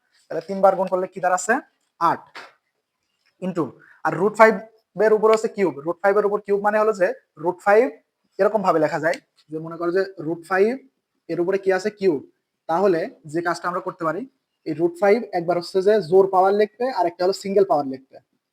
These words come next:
ঠিক আছে? এরকম ভাবে রুট ফাইভ উপরে যদি কিউব থাকে তাহলে এই পাওয়ারটা একবার কি করবে? জোর পাওয়ার দিবে, অর্থাৎ এখানে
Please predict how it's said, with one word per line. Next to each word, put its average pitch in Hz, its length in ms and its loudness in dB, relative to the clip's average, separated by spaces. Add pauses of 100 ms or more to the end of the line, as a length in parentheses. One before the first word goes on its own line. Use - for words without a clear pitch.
ঠিক 160 140 -8
আছে? 196 120 -10
এরকম 151 240 -6
ভাবে 117 140 -12 (400)
রুট 170 220 -4
ফাইভ 208 200 0 (400)
উপরে 185 240 -6
যদি 180 200 -6
কিউব 226 240 -4
থাকে 170 180 -6 (380)
তাহলে 175 220 0 (140)
এই 196 120 -2
পাওয়ারটা 196 340 2 (240)
একবার 165 200 -4
কি 202 120 -4
করবে? 160 160 -2 (100)
জোর 180 200 0
পাওয়ার 190 240 -2
দিবে, 226 140 -4 (140)
অর্থাৎ 196 180 -6 (220)
এখানে 147 160 -10